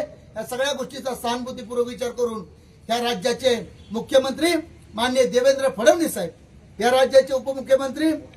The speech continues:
माननीय अजितदादा पवार ह्या राज्याचे मुख्यमंत्री, माननीय, अ, एकनाथजी शिंदे साहेब हे या ठिकाणी दौरा करतायत. आपल्या जिल्ह्यामध्ये सुद्धा दौरा झालेला आहे. इथं मी प-, या ठिकाणी निवळ दौरे करून चालणार नाही. इथं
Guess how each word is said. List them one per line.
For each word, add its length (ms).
माननीय 300
अजितदादा 560
पवार 380
ह्या 140
राज्याचे 400
मुख्यमंत्री, 680
माननीय, 460
अ, 340
एकनाथजी 420
शिंदे 300
साहेब 260
हे 160
या 80
ठिकाणी 260
दौरा 360
करतायत. 440
आपल्या 260
जिल्ह्यामध्ये 520
सुद्धा 340
दौरा 180
झालेला 260
आहे. 100
इथं 200
मी 80
प-, 140
या 100
ठिकाणी 360
निवळ 220
दौरे 360
करून 280
चालणार 380
नाही. 140
इथं 280